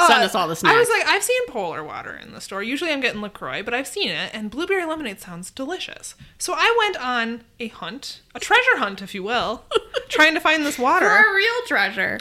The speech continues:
Speaker 2: I looked at Target. I looked at the Festival Foods by my house, which I figured it wouldn't be there, but
Speaker 1: Sure.
Speaker 2: I
Speaker 1: Might as
Speaker 2: checked.
Speaker 1: well.
Speaker 2: I went to Kowalski's.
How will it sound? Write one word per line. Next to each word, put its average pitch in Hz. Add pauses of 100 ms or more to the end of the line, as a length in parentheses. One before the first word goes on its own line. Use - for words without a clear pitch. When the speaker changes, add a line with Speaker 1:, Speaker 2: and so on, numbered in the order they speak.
Speaker 2:
I 254
looked 247
at 196
Target. 208 (400)
I 247
looked 269
at 233
the 202
Festival 294
Foods 311
by 185
my 165
house, 165
which 202
I 190
figured 226
it 185
wouldn't 175
be 175
there, 147
but - (100)
Speaker 1:
Sure. - (140)
Speaker 2:
I 185
Speaker 1:
Might 214
as 180
Speaker 2:
checked. 156
Speaker 1:
well. 160
Speaker 2:
I 262
went 285
to 311
Kowalski's. 277